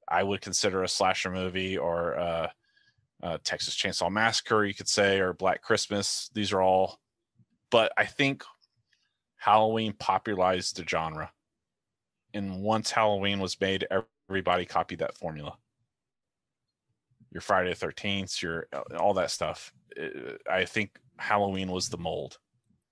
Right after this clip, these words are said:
And, uh, I, it's just this idea of Michael Myers being this, like, great white shark.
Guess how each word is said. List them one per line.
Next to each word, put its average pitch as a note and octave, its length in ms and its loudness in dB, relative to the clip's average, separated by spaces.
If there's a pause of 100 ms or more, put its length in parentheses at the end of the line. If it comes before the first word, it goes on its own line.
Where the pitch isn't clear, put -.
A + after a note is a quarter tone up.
(1300)
And, F#2 400 -2
uh, F2+ 300 2 (180)
I, G2 60 2
it's G#2 260 -2
just - 200 2
this C3+ 160 0
idea A#2+ 360 6
of - 340 0 (840)
Michael A2 340 2
Myers G#2+ 380 4
being G2 220 -2
this, F#2+ 180 -2
like, F#2 180 2
great F#2+ 280 -2
white F2+ 240 -2
shark. - 480 -2